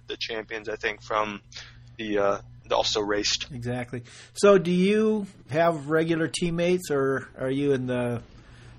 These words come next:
Speaker 2: pickup mode still?
Speaker 1: Uh, yeah, I've got, uh, two buddies for the local races, um, Tom Berry and Matt Bauman. Um, and so they'll travel with me up to, uh,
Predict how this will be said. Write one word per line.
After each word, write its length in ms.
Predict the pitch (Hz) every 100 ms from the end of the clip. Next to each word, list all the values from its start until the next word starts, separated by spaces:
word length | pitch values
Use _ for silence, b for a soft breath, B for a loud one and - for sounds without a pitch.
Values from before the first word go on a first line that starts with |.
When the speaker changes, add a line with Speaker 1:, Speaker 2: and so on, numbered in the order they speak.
| -
Speaker 2:
pickup 400 | - - 135 -
mode 360 | 127 127 123 113
still? 440 | - - 120 95 - - - - - - - - - - - - - - B B B B
Speaker 1:
Uh, 180 | 254 233 208
yeah, 160 | 220
I've 120 | 196
got, 180 | 247 214
uh, 160 | 208 185
two 180 | - 247
buddies 300 | 208 202 196
for 160 | 190
the 80 | 156
local 380 | 139 160 160 143
races, 640 | 131 127 - 139 127 - -
um, 480 | 117 113 110 107
Tom 280 | 110 139 131
Berry 260 | 123 127 120
and 100 | 117
Matt 220 | 113 -
Bauman. 420 | 117 117 113 110 - -
Um, 500 | 120 107 104 101 98 - B B B B _ -
and 280 | 117 113 110
so 100 | 131
they'll 160 | 143
travel 300 | 135 151 139 139
with 140 | 131
me 80 | 135
up 120 | 127
to, 120 | 127 120 135
uh, 340 | 120 110